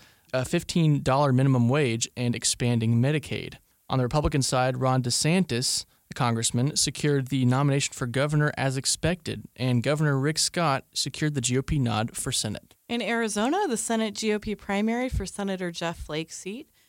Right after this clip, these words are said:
Speaker 2: not the late Senator John McCain's seat, was won by Representative Martha McSally, who defeated Kelly Ward and Sheriff Joe Arpaio. McSally, who currently represents Arizona's second district, is an Air Force veteran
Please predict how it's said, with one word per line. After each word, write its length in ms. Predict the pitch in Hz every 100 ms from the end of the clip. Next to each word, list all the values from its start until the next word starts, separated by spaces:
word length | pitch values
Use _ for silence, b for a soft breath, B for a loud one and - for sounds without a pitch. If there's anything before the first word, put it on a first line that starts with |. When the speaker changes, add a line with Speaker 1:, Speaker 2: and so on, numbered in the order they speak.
| b -
Speaker 2:
not 440 | 196 285 180 -
the 100 | 175
late 240 | 175 160
Senator 380 | - 175 165 160
John 260 | 151 151 151
McCain's 440 | 151 - 214 208
seat, 280 | - 147 156 B B B B
was 180 | 208 202
won 280 | 233 320 349
by 120 | 240
Representative 720 | 214 226 247 220 226 214 190
Martha 340 | 180 202 254 269
McSally, 720 | 262 - 214 214 180 80 - _
who 80 | 190
defeated 460 | 190 - 240 233 220
Kelly 360 | - 226 277
Ward 460 | 254 190 190 190 190
and 160 | 175 165
Sheriff 520 | - 196 208 214 -
Joe 400 | - 175 180 - -
Arpaio. 560 | 170 - 156 101 - - b b b b -
McSally, 560 | 208 - 294 302 190 190
who 140 | 220
currently 420 | 208 254 294 311
represents 580 | 269 247 240 220 190 190 -
Arizona's 520 | 185 180 185 180 175
second 380 | - 302 269 185
district, 540 | 151 - 139 185 -
is 140 | 180 180
an 100 | 175
Air 160 | 196
Force 380 | 240 247 233 226
veteran 580 | - 233 190 139 101